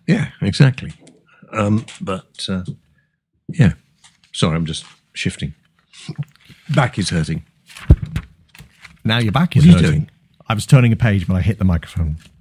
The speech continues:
Speaker 1: Page of what?
Speaker 2: The script.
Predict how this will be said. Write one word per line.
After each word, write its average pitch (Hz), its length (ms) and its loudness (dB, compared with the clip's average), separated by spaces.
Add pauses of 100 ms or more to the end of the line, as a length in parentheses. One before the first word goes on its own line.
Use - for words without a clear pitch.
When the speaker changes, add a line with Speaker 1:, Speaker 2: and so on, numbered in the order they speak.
(1300)
Speaker 1:
Page 156 240 6
of 135 160 6
what? 120 280 4 (1040)
Speaker 2:
The 110 100 2
script. - 420 4